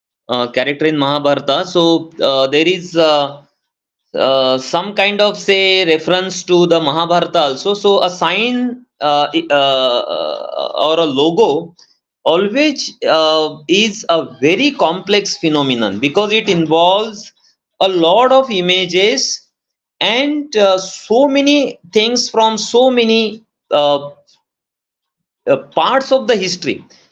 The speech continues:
ages of the history. For example, the logo of Savitribai Phule Pune University,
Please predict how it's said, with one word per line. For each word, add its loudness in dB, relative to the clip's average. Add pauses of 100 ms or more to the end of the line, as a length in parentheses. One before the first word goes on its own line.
ages -2
of -2
the 2
history. 0
For 2
example, 0
the 2
logo 2
of -6
Savitribai 0
Phule 0
Pune 0
University, 0